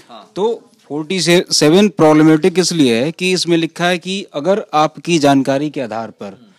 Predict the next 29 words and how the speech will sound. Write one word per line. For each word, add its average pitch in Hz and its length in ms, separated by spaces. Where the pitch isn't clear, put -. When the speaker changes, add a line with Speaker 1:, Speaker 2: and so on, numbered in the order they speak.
Speaker 2:
कोई 139 140
कांड 127 320
हो 107 100
जाता 101 300
है 98 240
आधार 113 340
की 120 140
इन्फॉर्मेशन 110 600
पे, 151 140
तो 214 360
उस 170 180
केस 185 340
में 196 420
विक्टिम 160 520
केस 190 280
नहीं 170 200
कर 135 160
सकता, 107 540
आप 147 180
केस 143 220
नहीं 139 160
कर 117 60
सकते 101 360
हैं। 98 200
Speaker 1:
अच्छा। 117 340
Speaker 2:
केस 170 300
यूआईडीएआई 160 960
ही 165 160
करेगा। 98 520